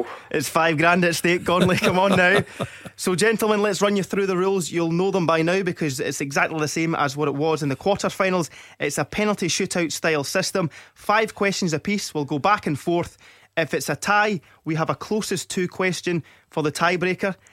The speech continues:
Speaker 2: Kevin McWard answered the closest to question to go to the, uh, to get through. So you are the highest seed.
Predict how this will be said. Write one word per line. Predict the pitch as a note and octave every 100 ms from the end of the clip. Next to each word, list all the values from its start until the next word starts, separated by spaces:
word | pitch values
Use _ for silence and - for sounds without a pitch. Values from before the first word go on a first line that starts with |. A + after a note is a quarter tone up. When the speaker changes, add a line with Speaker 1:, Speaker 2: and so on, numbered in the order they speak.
| _
Speaker 2:
Kevin | - G3+ G#3 F#3+
McWard | - D#3 F#3 G3+ D#3+ -
answered | E3 F#3 - F3 C#3+
the | D3+
closest | - F3+ - D#3 -
to | E3
question | - E3+ - D3+
to | C#3
go | D#3+
to | D3+
the, | C#3+ C#3+ - - - -
uh, | D3 C#3+
to | -
get | D3+ -
through. | - F#3 G#3 -
So | -
you | D#3 G3
are | F#3
the | D3+
highest | - F3+ D#3+ -
seed. | - G#3+ G3